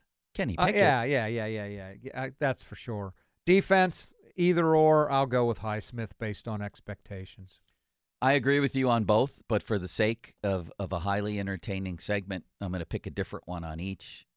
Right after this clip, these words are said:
Speaker 1: I'm gonna go, uh, Calvin Austin on offense. And I don't even know if it's his fault, but, man,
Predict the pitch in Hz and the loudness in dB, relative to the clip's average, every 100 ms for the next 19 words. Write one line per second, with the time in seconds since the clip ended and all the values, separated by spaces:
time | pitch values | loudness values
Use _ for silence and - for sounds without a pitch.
0 | - 95 98 92 92 87 82 85 - - | -8 -6 -4 -4 -4 -6 -6 -10 -16 -14
1 | 82 80 78 76 - _ _ _ _ _ | -10 -8 -10 -12 -16 _ _ _ _ _
2 | 113 107 95 87 92 - 107 98 - _ | -2 -2 -2 -2 -4 -4 -8 -10 -12 _
3 | - 87 85 92 - 92 98 - - _ | -8 -6 -4 -6 -6 -8 -8 -12 -20 _
4 | _ _ _ _ _ _ _ - 107 113 | _ _ _ _ _ _ _ -4 0 0
5 | 110 104 104 101 92 - 107 - - 104 | 0 -2 -2 -2 -4 -6 -6 -6 -2 0
6 | 98 - _ - 95 85 - _ 92 113 | 0 -4 _ -8 -4 -4 -8 _ -4 -2
7 | 95 | -2